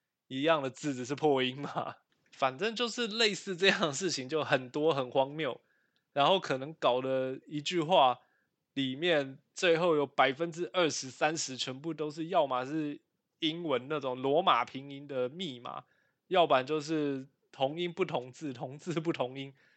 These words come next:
或是被改得乱七八糟的这种火星文，然后根本就觉得说，也太可怜了吧，要讲一句话，连完整的话都打不出来。当然，也就是因为这种原因啦，我想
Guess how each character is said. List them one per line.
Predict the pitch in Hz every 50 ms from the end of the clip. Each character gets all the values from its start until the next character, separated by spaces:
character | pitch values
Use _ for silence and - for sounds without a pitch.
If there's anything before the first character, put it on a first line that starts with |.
| _ _ _
或 | - 175 160
是 | - 180
被 | 170 196 175
改 | - - 127 120
得 | 123 135
乱 | 139 170 165 143
七 | 139 - - 139
八 | 131 139 131 135
糟 | 131 147 135 131 131 127
的 | 131
这 | 147 135
种 | 135 123 123
火 | - - - - - 135 131 127 127
星 | - - 151 151 165 170 165
文， | 139 123 - 143 143 _ _ _ _ _ _ _ _ _ -
然 | - 135 131
后 | 147 160 156
根 | - 175 151
本 | 139 143
就 | 165 170 165
觉 | 147 135 135
得 |
说， | 131 - 143 139 143 143 147 147 _ _ _ _ _ _
也 | - 131 131
太 | - - 196 160
可 | - - 156 143 131
怜 | 135 123 123 131
了 | 139 135
吧， | 143 131 123 120 120 - _ _ _ _ _ _ -
要 | 190 190 180
讲 | - - 135 127 135
一 | 139
句 | 139 156 160 160
话， | 156 160 190 180 156 143 143
连 | 143 139 143 139 147 151
完 | 147 147 151 151
整 | 165 156
的 | 127 131
话 | 131 156 151 139
都 | 160 156
打 | 147 147 143 135
不 | - 147
出 | 139 - - 139 139 143
来。 | 131 - - - _ _ _ _ _ _ _ _ _ _ _ _ _ _ -
当 | 151 151 170 175
然， | 156 147 147
也 | 135 131
就 | 131 160 151
是 | - 165
因 | 165 170
为 | 165 160
这 | 147 - 185
种 | 156 139 131 135
原 | 131 127 131
因 | 139 143 147
啦， | 147 131 123 123 117 - - - _
我 | - 139 147 185
想 | - - 143 127 131 127